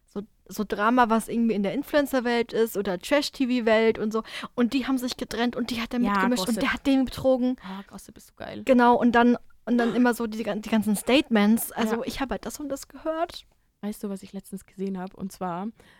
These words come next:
Speaker 2: hab ich
Speaker 1: Was?
Speaker 2: mit einem geredet und, ähm, der war so, "Ja, in dem nächstbesten Dorf in Freising, da gibt's ja auch so eine Influencerin, bla bla, und da ist das und das und die wurde dann irgendwie schwanger und dann wollten sich Leute noch irgendwie an der mit ihrer Reichweite mit hochziehen und so", gell?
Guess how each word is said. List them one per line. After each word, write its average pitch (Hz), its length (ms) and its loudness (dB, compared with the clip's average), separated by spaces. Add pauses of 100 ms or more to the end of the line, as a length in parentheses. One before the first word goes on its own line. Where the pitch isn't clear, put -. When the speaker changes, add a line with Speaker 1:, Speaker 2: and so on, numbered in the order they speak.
(140)
Speaker 2:
hab 202 140 -4
ich 220 160 -2
Speaker 1:
Was? - 240 -18
Speaker 2:
mit 214 180 -6
einem 202 440 -6
geredet 240 580 -6 (120)
und, 220 280 -4
ähm, 202 200 -4
der 196 120 -6
war 190 100 -6
so, 190 80 -8
"Ja, 233 400 -4 (300)
in 208 320 -2
dem 202 160 -4
nächstbesten 196 560 -8
Dorf 208 260 -6
in 180 80 -6
Freising, 208 460 -6
da 180 80 -10
gibt's 185 180 -14
ja 196 80 -6
auch 202 140 -8
so - 120 -12
eine 202 120 -6
Influencerin, 208 760 -8
bla 180 160 -14
bla, 226 320 -8 (240)
und 202 140 -10
da 190 100 -4
ist - 160 -10
das 220 180 -6
und 214 120 -4
das 196 120 -8
und 185 120 -8
die 185 100 -8
wurde 190 160 -6
dann 185 140 -6
irgendwie 220 240 -6
schwanger 233 480 -6 (280)
und 214 100 -8
dann 208 160 -6
wollten 220 260 -4
sich 214 160 -10
Leute 220 260 -4
noch 214 220 -4
irgendwie 214 360 -6
an 208 200 -6
der 214 160 -6
mit 220 180 -8
ihrer 208 320 -8
Reichweite 214 460 -8
mit 214 120 -8
hochziehen 220 540 -4
und 214 180 -6
so", 214 200 -4
gell? 214 220 -4